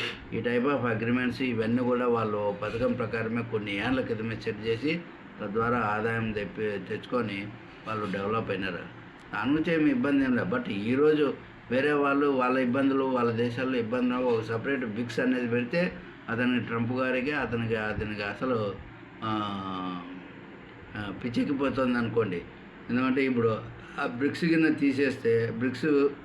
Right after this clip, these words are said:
వద్దంటే అతను చాలా అనుకూలంగా మాట్లాడతాడు ప్రపంచానికి, అన్ని హరికథలు, నీతులు అవన్నీ కూడా చెప్తా అంటాడు. ఆ బ్రిక్స్ అనేది కంటిన్యూ చేశారనుకో, అతనికి చిర్రెత్తిపోద్ది అనమాట.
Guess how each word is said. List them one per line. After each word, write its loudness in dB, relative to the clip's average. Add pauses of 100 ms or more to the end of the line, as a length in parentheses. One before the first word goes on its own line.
(520)
వద్దంటే 2 (100)
అతను 2 (360)
చాలా 4
అనుకూలంగా 2
మాట్లాడతాడు 2
ప్రపంచానికి, -4 (380)
అన్ని 4
హరికథలు, 0
నీతులు 0
అవన్నీ 2
కూడా 2
చెప్తా -4
అంటాడు. -6 (400)
ఆ -4
బ్రిక్స్ -2
అనేది 2 (400)
కంటిన్యూ 2
చేశారనుకో, 0
అతనికి -2
చిర్రెత్తిపోద్ది -4
అనమాట. -6